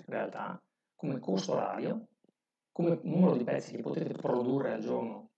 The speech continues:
di quella tipologia, i tempi di piegatura con il metodo tradizionale, che presumo possa essere il metodo attuale, il numero di operatori che si possono avere nell'utilizzo della macchina tradizionale,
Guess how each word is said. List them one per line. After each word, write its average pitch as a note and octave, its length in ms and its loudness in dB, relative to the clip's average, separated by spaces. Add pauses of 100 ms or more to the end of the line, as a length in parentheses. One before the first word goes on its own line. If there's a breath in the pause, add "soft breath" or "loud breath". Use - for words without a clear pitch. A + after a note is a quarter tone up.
(160)
di A#2 220 -6
quella A#2 240 0
tipologia, - 680 -4 (360)
i - 120 -10
tempi A3+ 360 8
di B2+ 100 0
piegatura - 640 -4 (360)
con C#3 160 2
il A#2+ 100 0
metodo A#2 320 0
tradizionale, G#2 800 -4
che - 160 -10
presumo A2+ 460 -6
possa A#2 300 -8
essere A#2 240 -6
il G#2+ 40 -8
metodo A2 320 -4
attuale, - 500 -4 (1040)
il D#3+ 100 4
numero G#3+ 220 8
di C3 100 2
operatori B2+ 800 -2 (360)
che - 120 -6
si - 160 -6
possono C3 380 -4
avere A#2 480 -6
nell'utilizzo B2+ 840 -4
della A#2 220 -4
macchina A2+ 360 -6
tradizionale, G2+ 840 -8